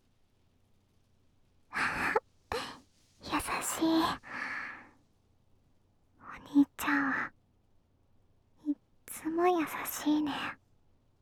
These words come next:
ねえ、初めて会った時のこと、覚えてる？そう。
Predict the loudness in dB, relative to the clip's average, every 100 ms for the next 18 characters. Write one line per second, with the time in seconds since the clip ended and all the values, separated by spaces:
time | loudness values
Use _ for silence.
0 | _ _ _ _ _ _ _ _ _ _
1 | _ _ _ _ -20 -20 -20 -20 -20 -20
2 | -2 0 0 -8 -20 -20 _ _ _ _
3 | _ _ _ _ -20 -10 -10 -6 -2 -2
4 | 2 4 4 2 -6 -4 -4 4 4 4
5 | -2 -8 -6 -6 -10 -20 -20 -20 _ _
6 | -20 _ _ _ _ -20 -6 -4 -4 -4
7 | -6 -6 -12 -14 _ _ _ _ _ _
8 | _ _ _ _ _ _ _ -20 -16 -6
9 | -4